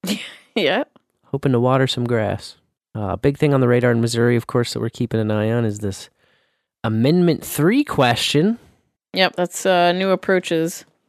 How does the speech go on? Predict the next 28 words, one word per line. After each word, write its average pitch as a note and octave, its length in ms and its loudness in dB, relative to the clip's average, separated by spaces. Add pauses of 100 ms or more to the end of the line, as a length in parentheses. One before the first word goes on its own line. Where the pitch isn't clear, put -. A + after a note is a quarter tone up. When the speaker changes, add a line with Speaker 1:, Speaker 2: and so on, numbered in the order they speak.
Speaker 1:
Legal F3+ 260 0
Missouri E3+ 460 0
twenty D#3+ 280 -4
twenty-two. E3 840 -2 (340)
Speaker 2:
Yes, A#2+ 400 -6
should, G#2+ 420 0
uh, G#2+ 220 4
should A2+ 220 -2
weed D#3 320 -2
be C#3+ 240 2
Speaker 1:
Nah. C#4+ 220 0 (880)
Speaker 2:
legal, G#2+ 800 2 (280)
Speaker 1:
It A#3+ 160 2
Speaker 2:
as B3+ 220 4
Speaker 1:
made G3 100 0
Speaker 2:
they G#2 180 0
call G2+ 360 -4
it? - 140 -8 (640)
Speaker 1:
<laughs> - 100 -18
Yeah. C#3+ 320 2 (920)
Speaker 2:
Their F3+ 100 4
Speaker 1:
Or F3 160 6
Speaker 2:
framework G2+ 600 2
here, F2+ 280 -2 (240)
their G2 140 -2
framework G2+ 440 0
of G2+ 120 -2
legality. G#2 680 0